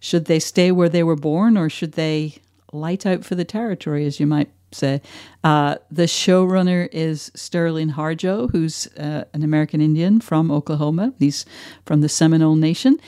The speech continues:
And he co-created it with Taika Waititi, very famously half Maori, half Jewish.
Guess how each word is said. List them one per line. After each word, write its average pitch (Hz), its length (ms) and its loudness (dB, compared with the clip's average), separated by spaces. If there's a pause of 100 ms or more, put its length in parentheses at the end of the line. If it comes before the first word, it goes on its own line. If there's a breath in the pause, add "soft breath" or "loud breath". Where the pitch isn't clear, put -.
(280 loud breath)
And 175 180 2
he 247 160 4
co-created 202 640 2
it 196 140 0
with 175 160 -6
Taika 175 320 -6
Waititi, 160 560 -4
very 151 260 0
famously 160 840 -2
half 156 300 -4
Maori, 151 400 -2
half 156 320 -2
Jewish. 226 480 -2